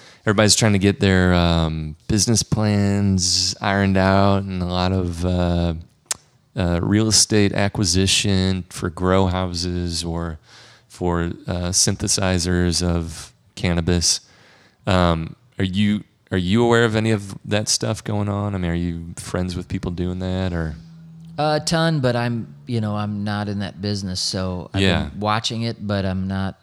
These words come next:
Speaker 2: involved, and I
Speaker 1: It feels so
Speaker 2: just
Speaker 1: hectic.
Speaker 2: Yeah.
Speaker 1: You know what I mean? It's like, I, you know, it's exciting, but as a business person, I think my, uh,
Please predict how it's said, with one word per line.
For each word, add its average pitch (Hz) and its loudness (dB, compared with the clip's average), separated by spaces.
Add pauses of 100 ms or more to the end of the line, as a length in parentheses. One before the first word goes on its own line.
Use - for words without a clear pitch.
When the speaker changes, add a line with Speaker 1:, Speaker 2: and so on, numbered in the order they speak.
(120)
Speaker 2:
involved, 95 -4
and 90 -6
I 90 -2
Speaker 1:
It 87 -4
feels 120 2
so - 2
Speaker 2:
just - -8
Speaker 1:
hectic. - -8 (260)
Speaker 2:
Yeah. 113 2 (140)
Speaker 1:
You 135 -4
know 131 0
what 131 0
I 123 -2
mean? 120 -2
It's 127 -2
like, 117 -2
I, 120 4 (840)
you 156 0
know, 123 8
it's 123 4
exciting, 131 4
but 110 4 (100)
as 113 -2
a 101 -4
business 113 0 (240)
person, 101 0 (520)
I 110 -4
think 101 -10
my, 101 2
uh, 92 -2